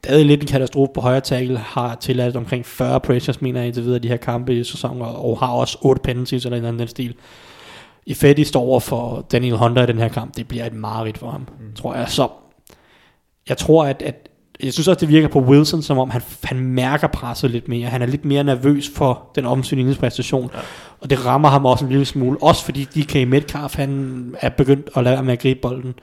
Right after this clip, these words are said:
Speaker 1: Øh, og Tyler Lockett har lige været skadet. Han var ikke en stor del af gameplanen mod Eagles. Forhåbentlig er han det mod Vikings. Men hvis, hvis våbnet er lidt mere tvivlsom, den offensive linje smuldrer en lille smule mere, så er der, der er også en grænse for, hvor superhelt Wilson kan være.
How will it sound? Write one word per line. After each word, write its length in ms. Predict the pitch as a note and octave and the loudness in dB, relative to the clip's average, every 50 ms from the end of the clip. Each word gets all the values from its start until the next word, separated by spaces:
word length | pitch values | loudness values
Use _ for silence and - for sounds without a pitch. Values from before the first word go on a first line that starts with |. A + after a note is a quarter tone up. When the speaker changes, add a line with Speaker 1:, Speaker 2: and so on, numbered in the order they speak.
| - - - - - - - - - _ - _ - | -20 -20 -20 -20 -20 -20 -20 -20 -20 _ -20 _ -8
Speaker 1:
Øh, 400 | D#3 C3+ B2 A#2+ A#2 A#2 A#2 A#2 A#2+ B2+ C3+ C3+ | -4 -4 -2 -2 -4 -4 -6 -6 -8 -8 -8 -2
og 240 | - C3 A#2+ A#2 - | 2 4 4 4 2
Tyler 240 | - - C3 A#2+ B2 | 0 0 0 2 4
Lockett 220 | B2 B2 C#3 C3 C3 | 6 6 6 6 4
har 80 | C3+ | 2
lige 180 | A#2+ B2+ C#3+ C#3 | 2 4 4 4
været 160 | C3 A#2+ A2 | 4 2 0
skadet. 400 | G#2+ - - A#2+ B2 B2+ C3+ B2+ | 0 -2 -2 0 2 2 2 2
Han 320 | C3 B2+ B2 B2+ B2+ C#3 D#3 | 0 -2 -4 -6 -8 -12 -14
var 200 | D#3+ C3+ C#3 B2+ | -16 -10 -6 -4
ikke 180 | B2 C3+ D3 D3 | -2 -2 -2 -2
en 60 | C#3+ | -4
stor 200 | - - D3 C3 | 0 2 2 4
del 120 | B2 B2 A#2 | 4 2 0
af 80 | A#2 | 0
gameplanen 440 | - C3+ C3 C3+ - C#3+ B2 A#2 A#2+ | -2 -4 -4 -4 -4 -4 -4 -4 -4
mod 140 | A#2+ B2+ A#2+ | -4 -4 -2
Eagles. 320 | B2+ C3 C3 C#3+ C3+ - | -2 -2 -2 -2 -2 -2
Forhåbentlig 420 | - C3+ A#2+ C3+ C#3+ C3 C3+ C3 A#2+ | -2 2 4 4 4 4 2 -2 -4
er 60 | A#2+ | -4
han 200 | B2 C3+ A#2+ A#2+ | -4 -4 -4 -4
det 100 | B2+ A#2+ | -4 -2
mod 460 | A#2+ B2 B2+ A#2+ - - - B2 A#2+ | 0 0 0 -2 -4 -8 -6 -6 -4
Vikings. 320 | B2+ C3 D3 C#3 C3 - | -4 -4 -4 -6 -6 -2
Men 200 | C#3 C3 B2 B2 - - - - - - - - - - - - - - - - - - _ _ _ _ | -2 0 0 0 -4 -8 -14 -20 -20 -20 -20 -20 -20 -20 -20 -20 -20 -20 -20 -20 -20 -20 _ _ _ _
hvis, 220 | - B2+ - - - - - | 0 0 0 -2 -6 -8 -2
hvis 260 | - C3+ A#2 B2+ B2 | 0 0 2 6 10
våbnet 380 | D#3 F3+ G3 G#3 G#3 G#3 F#3+ E3 | 12 12 12 12 10 6 6 6
er 80 | E3 | 6
lidt 180 | E3 E3 E3 E3 | 6 4 6 6
mere 120 | D#3 D3+ D3 | 6 4 4
tvivlsom, 760 | - - E3+ E3+ F3 D#3+ - - F#3 E3+ D#3 D3 D3 D3+ D3 D3 | 4 4 4 4 4 4 0 2 2 2 2 2 0 -2 -4 -4
den 100 | C#3 B2 | -4 0
offensive 380 | B2+ C#3 E3 E3 D3+ - F3 D3+ | 2 2 2 2 2 2 2 4
linje 200 | D3+ D3+ D#3 D#3+ | 4 4 4 4
smuldrer 260 | - - D#3 D#3+ E3 D#3+ | 2 2 2 4 6 6
en 40 | |
lille 160 | D3+ D#3 D#3+ D3 | 6 4 4 2
smule 220 | - D#3 E3 D3 | 2 0 0 0
mere, 180 | C#3+ C3 C3 C3 | 0 -2 -4 -4
så 140 | - - - | -4 -4 -2
er 80 | - E3 | 0 0
der, 200 | F3 E3+ F3 - - | 2 2 0 0 -2
der 60 | - | 0
er 160 | A#3+ F#4 - | 0 2 4
også 200 | C4+ - D#3+ - | 6 6 4 4
en 60 | G3 D#3 | 2 2
grænse 320 | - C3+ D#3 D#3+ - - | 2 2 2 2 -2 -2
for, 160 | - - D#3+ | 0 0 2
hvor 140 | D3 D3 F3 | 4 4 4
superhelt 460 | E3+ - E3 D3+ - C3 B2 B2+ A#2+ | 4 2 0 0 2 2 2 2 2
Wilson 300 | C#3 C#3 C#3 C3+ - C#3+ | 4 4 4 4 2 -2
kan 140 | C3+ - B2+ | -6 -6 -6
være. 240 | A#2+ A2+ A#2 B2+ | -6 -4 -4 -6